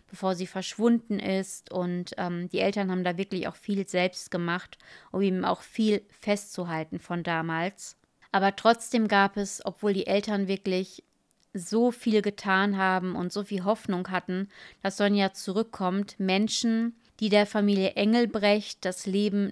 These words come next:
noch schwerer machten als die verletzenden Aussagen der Polizei. Als wäre es nicht schwer genug, das eigene Kind schmerzlich zu vermissen, meldeten sich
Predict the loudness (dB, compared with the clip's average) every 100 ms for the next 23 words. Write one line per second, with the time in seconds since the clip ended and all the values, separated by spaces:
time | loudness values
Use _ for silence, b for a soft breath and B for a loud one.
0 | 0 0 -2 -2 0 2 2 2 2 -2
1 | -6 -4 -2 -4 B B B 2 2 2
2 | -6 -6 -2 0 0 -2 -2 0 2 2
3 | 2 2 2 2 -2 -2 -4 -6 -8 -6
4 | -2 -2 -4 -10 _ _ b -6 2 4
5 | 4 2 -4 2 4 6 4 4 2 0
6 | 0 0 0 0 2 2 2 -2 0 0
7 | 0 0 2 4 2 -2 -4 -2 -4 -8
8 | -10 -4 -2 0 -2 -4 -4 -4 -8 B
9 | B B B 4 4 4 0 -2 0 0
10 | 0